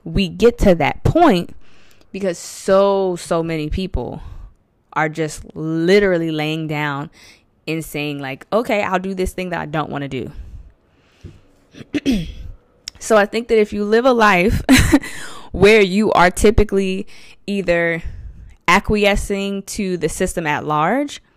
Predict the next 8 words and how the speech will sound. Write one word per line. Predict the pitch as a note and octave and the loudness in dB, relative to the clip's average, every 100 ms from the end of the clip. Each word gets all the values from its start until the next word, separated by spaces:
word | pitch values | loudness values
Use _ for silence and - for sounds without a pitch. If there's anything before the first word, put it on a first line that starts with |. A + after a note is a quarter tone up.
| _ _ _ _ _ _ _ _ | _ _ _ _ _ _ _ _
right, | - F3+ - - | -2 0 0 -2
then | F3 G3+ G3 | 0 0 0
you're | G3 G#3+ | -6 -4
gonna | C4 C#4 | -4 -4
continue | C4+ G#3 A#3+ A#3 | -4 0 2 2
to | A3+ | -2
do | G#3+ C4 | -2 0
that. | G#3 D#3 | 0 -2